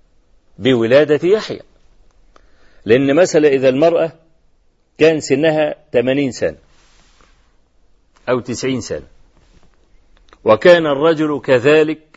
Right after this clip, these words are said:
أو أعلى سنا من ذلك، فقد استقر في أذهان جميع الخلق أن مثل هذه المرأة لا، لا تلد، قد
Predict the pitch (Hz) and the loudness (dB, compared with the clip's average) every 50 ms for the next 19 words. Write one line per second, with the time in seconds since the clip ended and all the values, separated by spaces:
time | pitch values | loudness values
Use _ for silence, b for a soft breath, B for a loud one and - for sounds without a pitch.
0 | _ _ _ _ _ - 139 143 160 160 143 135 - 175 170 165 139 131 139 139 | _ _ _ _ _ -4 0 2 2 2 0 -2 -2 -2 0 0 0 -2 -2 -2
1 | 139 135 127 117 - - 160 156 156 151 151 147 143 139 127 123 123 117 107 92 | 0 0 0 -2 -4 -2 -2 -2 -2 -2 -4 -4 -4 -4 -6 -6 -6 -6 -4 -2
2 | 101 95 82 71 64 - _ - - _ _ _ _ _ _ _ _ _ _ _ | -2 -2 -2 -4 -8 -16 _ -20 -20 _ _ _ _ _ _ _ _ _ _ _
3 | _ _ _ _ _ _ _ _ _ _ _ _ _ _ _ _ _ _ _ _ | _ _ _ _ _ _ _ _ _ _ _ _ _ _ _ _ _ _ _ _
4 | _ _ _ _ _ _ _ - 135 127 - - 220 190 208 185 - - - 180 | _ _ _ _ _ _ _ -2 -2 0 2 2 2 2 2 -2 -4 -4 -4 -4
5 | 160 - 208 214 208 190 175 170 160 151 - 175 165 165 - 156 156 135 131 131 | -2 0 2 0 0 0 0 0 0 0 0 0 0 2 2 0 -2 -2 -2 0
6 | 165 190 190 185 175 160 147 139 123 117 156 165 170 190 226 247 240 196 190 196 | 2 4 4 4 2 0 -4 -4 2 4 4 4 4 4 0 0 0 -2 -2 -2
7 | 180 165 - - 160 165 165 180 190 185 - _ - - - _ _ _ _ _ | -4 -4 -2 2 4 4 4 4 0 -4 -8 _ -20 -20 -20 _ _ _ _ _
8 | _ _ _ _ _ _ _ _ _ _ _ _ _ _ _ _ _ _ - 151 | _ _ _ _ _ _ _ _ _ _ _ _ _ _ _ _ _ _ 0 0
9 | 147 147 139 139 143 180 220 - - - 160 147 175 180 180 160 156 139 131 123 | 2 2 0 0 2 0 0 -2 0 0 2 4 4 4 2 2 0 -4 -4 -2
10 | 123 131 143 151 - 156 - - 165 165 170 151 - - _ _ - - - 127 | 0 0 0 0 -2 -4 -4 -4 -4 -4 -4 -4 -6 -10 _ _ -18 -8 0 2
11 | 147 165 160 208 208 185 143 101 - _ _ _ _ _ _ _ _ _ - _ | 2 2 4 4 2 2 0 -4 -8 _ _ _ _ _ _ _ _ _ -20 _
12 | _ _ _ _ _ _ _ _ _ _ _ _ _ _ _ _ _ _ _ _ | _ _ _ _ _ _ _ _ _ _ _ _ _ _ _ _ _ _ _ _
13 | _ _ _ _ _ _ _ _ _ _ _ _ _ _ _ _ _ _ _ _ | _ _ _ _ _ _ _ _ _ _ _ _ _ _ _ _ _ _ _ _
14 | _ _ _ _ _ _ - - - 220 226 175 - | _ _ _ _ _ _ -8 0 2 4 4 2 0